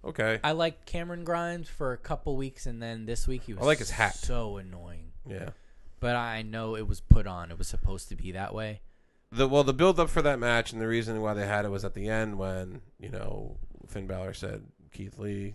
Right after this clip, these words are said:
Speaker 2: Correct.
Speaker 1: the only belt I haven't won is North American belt, and I'm coming for that." This match is going on thirty minutes, by the way.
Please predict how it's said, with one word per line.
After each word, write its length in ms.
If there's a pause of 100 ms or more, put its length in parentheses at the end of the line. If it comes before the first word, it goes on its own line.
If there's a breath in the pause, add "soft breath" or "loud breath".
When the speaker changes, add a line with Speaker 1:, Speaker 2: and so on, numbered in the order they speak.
Speaker 2:
Correct. 340
Speaker 1:
the 80
only 140
belt 260
I 40
haven't 180
won 160
is 80
North 180
American 340
belt, 300 (800 soft breath)
and 140
I'm 80
coming 240
for 140
that." 120
This 180
match 220
is 80
going 160
on 80
thirty 240
minutes, 240
by 140
the 100
way. 140